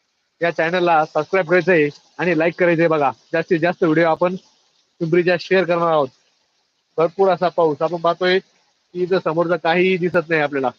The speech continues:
पूर्णपणे. हे बघा,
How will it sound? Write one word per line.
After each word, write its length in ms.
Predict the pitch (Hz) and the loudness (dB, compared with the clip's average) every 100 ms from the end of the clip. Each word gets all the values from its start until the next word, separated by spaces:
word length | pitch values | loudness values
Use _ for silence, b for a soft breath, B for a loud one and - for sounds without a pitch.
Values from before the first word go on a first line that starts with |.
| _ _ _ _ _ _ _ _ _ _ _ | _ _ _ _ _ _ _ _ _ _ _
पूर्णपणे. 460 | 185 180 180 165 147 135 _ _ _ _ _ _ _ _ _ _ _ _ _ _ _ _ _ _ _ _ _ _ _ _ _ _ _ _ _ _ _ _ _ _ _ _ _ _ _ _ _ _ _ _ _ _ _ _ _ | -4 -2 0 -2 -2 -6 _ _ _ _ _ _ _ _ _ _ _ _ _ _ _ _ _ _ _ _ _ _ _ _ _ _ _ _ _ _ _ _ _ _ _ _ _ _ _ _ _ _ _ _ _ _ _ _ _
हे 140 | 165 160 | -2 0
बघा, 180 | 147 | 0